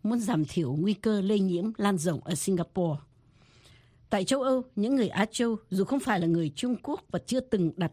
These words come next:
chân lên lãnh thổ Trung Quốc, đã trở thành mục tiêu bị kỳ thị công khai. Trong số các nạn nhân bị kỳ thị, có nhiều người là người Việt Nam. Trên trang Facebook,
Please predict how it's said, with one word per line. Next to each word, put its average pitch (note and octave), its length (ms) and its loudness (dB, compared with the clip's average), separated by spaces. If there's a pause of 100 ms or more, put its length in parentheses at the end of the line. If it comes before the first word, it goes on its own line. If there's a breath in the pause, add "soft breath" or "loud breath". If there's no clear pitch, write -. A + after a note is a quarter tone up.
chân A#3 240 -2
lên A#3 120 -2
lãnh G#3 160 -2
thổ D#3+ 260 -2
Trung G#3+ 240 -2
Quốc, C4 220 -4 (500 loud breath)
đã A3+ 120 0
trở F#3+ 180 0
thành F3 280 2
mục E3 100 0 (120)
tiêu B3+ 220 0
bị F3 160 -4
kỳ E3+ 200 0
thị D3+ 320 -4
công G#3+ 140 2
khai. G3+ 360 -2 (600 soft breath)
Trong A3+ 160 -2
số G#3 220 -2
các B3+ 220 -4
nạn F3+ 240 0
nhân G#3+ 180 2
bị E3+ 80 0
kỳ F3 240 -2
thị, D3+ 300 -2 (160)
có A#3+ 100 -2
nhiều G#3+ 220 2
người D#3 400 0
là F3 160 -2
người D#3 240 -2
Việt D3 200 -6
Nam. F#3 240 0 (1000 soft breath)
Trên C4 180 0
trang B3 240 0
Facebook, C#4 440 -4